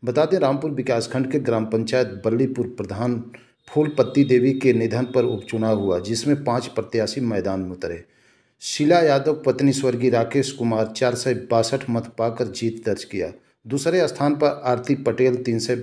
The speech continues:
बानवे मत, तीसरे स्थान पर गौरी उपाध्याय दो सौ इकतालीस मत, चौथे स्थान पर मंजू उन्यासी मत,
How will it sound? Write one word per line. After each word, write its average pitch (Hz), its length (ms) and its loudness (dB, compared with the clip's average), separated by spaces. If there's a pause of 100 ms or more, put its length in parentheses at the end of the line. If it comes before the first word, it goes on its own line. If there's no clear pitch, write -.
(140)
बानवे 123 320 0
मत, 110 340 -2 (440)
तीसरे 143 440 2
स्थान 131 380 0
पर 123 320 2
गौरी 131 260 6
उपाध्याय 113 540 2
दो 110 200 -2
सौ 117 220 0 (180)
इकतालीस 120 520 -2
मत, 107 300 -8 (420)
चौथे 143 380 0 (200)
स्थान 131 340 2
पर - 480 0 (500)
मंजू 139 420 4 (340)
उन्यासी 131 500 4
मत, 123 360 4